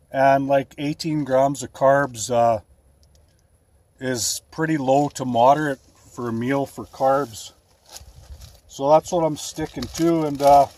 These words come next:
I'm gonna lay that out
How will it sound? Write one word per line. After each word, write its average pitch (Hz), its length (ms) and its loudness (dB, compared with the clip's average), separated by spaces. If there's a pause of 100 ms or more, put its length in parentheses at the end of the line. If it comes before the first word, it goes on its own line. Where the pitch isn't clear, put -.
(3500)
I'm 135 100 -14
gonna 175 140 -4
lay 165 220 0
that 160 280 6
out 151 240 2